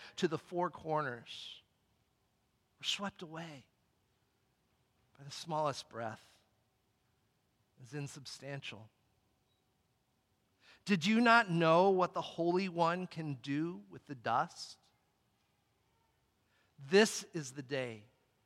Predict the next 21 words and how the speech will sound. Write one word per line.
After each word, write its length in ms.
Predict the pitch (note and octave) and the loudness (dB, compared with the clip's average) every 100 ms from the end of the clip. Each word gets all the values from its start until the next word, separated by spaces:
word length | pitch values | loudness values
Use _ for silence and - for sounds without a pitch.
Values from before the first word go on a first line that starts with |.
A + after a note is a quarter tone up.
| _ _ C#3+ | _ _ -10
we 140 | D3+ | -10
freely 600 | - - G3+ G#3+ G#3 F#3+ | -10 -2 2 4 4 2
say, 580 | - - D#3+ D#3+ D#3+ D3+ - - D#3 | -2 -2 4 4 4 0 -8 -18 -8
"We 500 | D#3+ G#3 A3 A3+ A3+ - | 0 2 4 4 0 0
are 520 | E3 E3+ F3 F3+ F3 F3 | 6 10 10 10 6 2
scorched." 960 | - - F#3+ F3 D3 - - - - - _ _ _ _ _ _ _ _ _ _ _ - _ | -10 -8 0 2 2 0 -8 -10 -10 -18 _ _ _ _ _ _ _ _ _ _ _ -20 _
This 300 | E3+ A#3+ - | 6 6 4
is 160 | A#3 F#3+ | -2 0
the 200 | A3+ A3+ | 0 6
hour 540 | F3 G3+ A3 G3+ F3+ - - | 10 12 12 12 10 8 -2
we 260 | E3+ G3+ A#3+ | 0 4 6
are 300 | A3 G3 F#3+ | 8 10 10
marked 640 | F3+ F#3 G3 G#3 G#3+ G3+ | 8 8 10 10 10 2
by 180 | F3+ F3 | 6 8
what 380 | E3+ E3 G3+ A#3+ | 8 8 8 8
has 460 | - F#3+ F3 D3+ D#3 | 4 0 0 0 -2
made 360 | E3+ F#3+ G#3 | 0 2 2
it 280 | G#3 G#3 - | 2 0 -6
through 420 | F3 F#3+ G3+ G#3 | -4 -2 -2 -4
the 140 | F3+ E3 | -6 -4
burning. 580 | D3+ E3 E3 C3 A#2 | 0 2 2 -2 -8